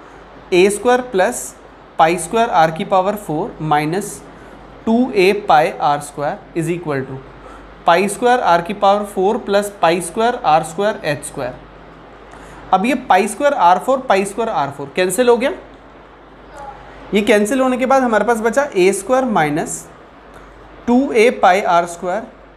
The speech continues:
is equal to pi square r square h square। अब यहाँ पे दो टर्म्स आर और एच,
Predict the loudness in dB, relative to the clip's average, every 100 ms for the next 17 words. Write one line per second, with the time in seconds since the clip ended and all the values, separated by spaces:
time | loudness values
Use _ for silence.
0 | -6 -4 -4 -2 -2 0 -4 -4 2 2
1 | 2 -4 -2 -2 -2 0 2 0 -2 -2
2 | -2 -2 -8 -8 -10 -10 -10 -14 -20 -20
3 | -20 -20 -20 -20 -20 -20 -20 -20 -20 -18
4 | -18 -18 -16 -16 -18 -18 -18 -8 -2 2
5 | 2 2 0 2 4 4 4 0 -2 -6
6 | 0 2 4 2 0 -2 -12